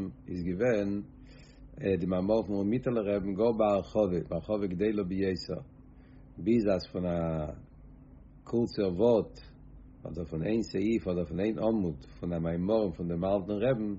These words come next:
איז די זעלבע ענינים אין דער מיטלער רבי, ווי דאס מבאר, איז קען דאס זיין אמאל אין צענטליגער אדער הונדערטער עמודים, אין חסידות, מיט ביאורים, משלים און הסברים.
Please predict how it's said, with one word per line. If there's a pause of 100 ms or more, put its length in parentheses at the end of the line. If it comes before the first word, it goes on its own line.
(640)
איז
די
זעלבע
ענינים
אין
דער
מיטלער
רבי,
ווי
דאס
מבאר, (360)
איז
קען
דאס
זיין
אמאל
אין
צענטליגער
אדער
הונדערטער
עמודים, (440)
אין
חסידות, (640)
מיט
ביאורים,
משלים
און
הסברים.